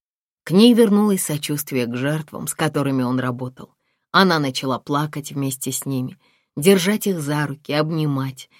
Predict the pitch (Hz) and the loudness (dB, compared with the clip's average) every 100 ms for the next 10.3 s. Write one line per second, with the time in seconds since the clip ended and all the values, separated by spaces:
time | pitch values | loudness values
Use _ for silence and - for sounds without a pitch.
0 | _ _ - 214 240 277 - - 151 147 | _ _ 2 6 6 4 0 0 0 0
1 | 135 131 127 143 139 151 151 143 131 139 | -2 -2 -2 -2 0 0 0 -2 -2 0
2 | 190 185 185 165 139 135 131 135 131 131 | 0 0 -2 -2 -4 -4 -4 -4 -4 -2
3 | 147 165 151 131 131 143 131 151 147 139 | -2 -2 -2 -2 -2 -2 -2 -2 0 -4
4 | 127 143 131 131 143 147 147 135 127 - | -4 -4 -4 -4 -2 -2 0 -2 -4 -6
5 | 127 139 175 - _ _ _ - 208 175 | -6 -6 -6 -10 _ _ _ 4 4 4
6 | 156 135 - 135 139 185 208 - 151 143 | -2 -2 -4 -2 0 2 0 -2 -4 -4
7 | 135 131 131 131 131 127 127 127 127 151 | -6 -4 -2 -2 -2 -2 -2 -4 -2 -4
8 | 156 _ _ _ - 196 190 156 143 139 | -6 _ _ _ 0 2 2 0 0 -2
9 | 135 131 135 131 - 123 - 131 123 127 | -4 -4 -6 -6 -6 -6 -6 -6 -4 -4
10 | 127 117 139 | -4 -6 -12